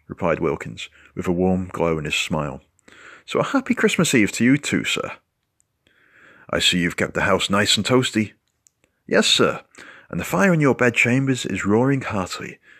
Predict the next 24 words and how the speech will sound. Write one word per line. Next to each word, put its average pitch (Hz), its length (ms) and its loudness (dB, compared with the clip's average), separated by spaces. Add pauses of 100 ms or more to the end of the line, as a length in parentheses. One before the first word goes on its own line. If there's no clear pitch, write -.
(260)
Wilkins 90 380 -2
said 78 300 -2 (120)
enthusiastically. - 960 -4 (960)
"Very 101 280 2
good," 85 400 -2 (360)
Scrooge - 400 -2
said, 64 260 -6 (280)
as - 60 -14
he 95 80 -2
took - 260 -2
off - 120 -6
his 92 120 -4
jacket - 420 -2
and 78 120 -8
handed 90 260 -4
it - 140 -4
to - 140 -8
his 76 120 -8
manservant. 71 760 -8 (680)
Then 117 300 4
he 110 180 0
suddenly 160 300 -2
remembered 117 480 2
something. - 420 -6